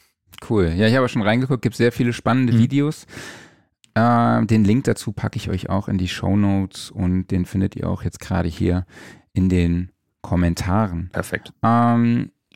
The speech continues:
Speaker 1: bevor wir zu deinem ersten Recording-Setup kommen und, äh,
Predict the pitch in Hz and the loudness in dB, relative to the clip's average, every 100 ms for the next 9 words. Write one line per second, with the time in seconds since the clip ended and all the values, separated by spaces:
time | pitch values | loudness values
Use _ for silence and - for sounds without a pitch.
0 | _ - 104 123 131 - 131 143 156 156 | _ -14 -2 0 0 0 2 2 4 4
1 | 147 - 131 123 123 120 80 117 156 - | 4 0 -2 2 2 2 2 2 0 0
2 | 127 120 117 110 - 135 123 - 113 101 | 2 2 2 2 2 2 2 2 2 0
3 | - 110 117 - 110 110 110 - 107 104 | 0 2 2 0 0 2 2 0 2 2
4 | 107 | 2